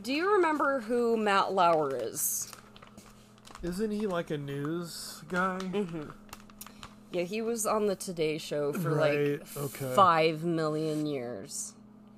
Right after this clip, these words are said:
Speaker 1: Kind of a pompous ass, I always thought. Um, he was on with Katie Couric. That tells
Speaker 2: Don't
Speaker 1: you how
Speaker 2: know.
Speaker 1: long ago he was
Speaker 2: I
Speaker 1: on.
Speaker 2: don't know who she is.
Speaker 1: You don't remember she's the one who had the colonoscopy on T V?
Speaker 2: No.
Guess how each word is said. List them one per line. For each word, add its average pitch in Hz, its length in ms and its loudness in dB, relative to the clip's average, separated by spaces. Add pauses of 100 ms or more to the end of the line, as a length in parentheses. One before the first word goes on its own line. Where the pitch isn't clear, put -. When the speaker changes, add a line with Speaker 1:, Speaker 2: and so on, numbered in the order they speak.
(400)
Speaker 1:
Kind 262 360 2
of 294 120 2
a 294 60 0
pompous 190 520 -2
ass, 107 640 -4 (440)
I 160 180 2
always 139 260 -4
thought. 127 380 -6 (1080)
Um, 165 760 -2 (640)
he 240 120 -4
was 254 120 0
on 220 220 2
with 156 160 -4
Katie 165 440 -12
Couric. - 580 -12 (680)
That 190 120 -6
tells 170 260 -6
Speaker 2:
Don't 160 120 -4
Speaker 1:
you 156 40 -8
how 165 140 -4
Speaker 2:
know. 160 80 -4
Speaker 1:
long 156 160 -4
ago 143 260 -6
he 151 100 -10
was 147 140 -10
Speaker 2:
I 139 40 -4
Speaker 1:
on. 123 60 -6
Speaker 2:
don't 113 100 -10
know 110 80 -10
who 107 140 -12
she 120 200 -12
is. 117 160 -8
Speaker 1:
You 220 80 2
don't 220 140 4
remember 196 360 2
she's 190 280 -6
the 185 80 -6
one 180 220 0
who 170 120 -4
had 170 180 -6
the 156 60 -12
colonoscopy 156 840 -6
on 151 120 -8
T 143 220 -10
V? 147 260 -6
Speaker 2:
No. 104 220 -14